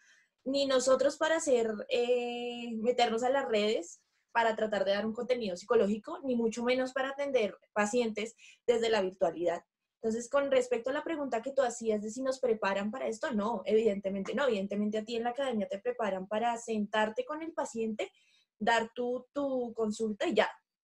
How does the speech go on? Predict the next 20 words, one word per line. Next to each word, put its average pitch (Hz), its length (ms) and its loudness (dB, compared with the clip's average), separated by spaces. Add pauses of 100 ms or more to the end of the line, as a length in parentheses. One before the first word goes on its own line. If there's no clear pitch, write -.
(540)
Pero 262 240 6
nunca 269 320 4
te 277 120 4
preparan 269 460 0
para, 247 500 0 (400)
para 240 180 6
hacer 233 220 2
promoción 247 400 0
y 214 60 0
prevención 226 480 4
desde 202 200 2
redes, 202 460 4
para 226 200 4
utilizar 220 540 -2
las 311 140 0
redes 330 240 -2
sociales 262 440 -2
como 269 200 -2
una 214 160 0
herramienta 226 640 -2